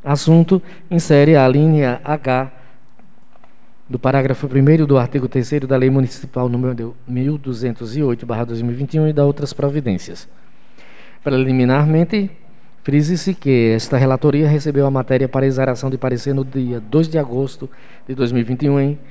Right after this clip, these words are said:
na décima nona sessão ordinária da Casa.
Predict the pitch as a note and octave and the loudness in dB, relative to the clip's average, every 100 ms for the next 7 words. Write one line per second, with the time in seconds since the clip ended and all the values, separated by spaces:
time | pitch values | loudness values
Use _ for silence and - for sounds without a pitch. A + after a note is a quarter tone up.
0 | - - - - A2+ A#2+ C#3 C#3 D#3 D3+ | -16 -16 -14 -8 -4 2 2 2 0 0
1 | D3 - - A#2+ B2 A#2+ C3 B2+ C3+ B2+ | -2 -6 -6 -2 0 0 -2 -4 -4 -2
2 | A#2+ A#2+ A2+ B2+ B2+ A2+ A2+ A2 - G#2 | -4 -2 -2 -2 -2 -2 -2 -4 -6 -6
3 | E2+ | -6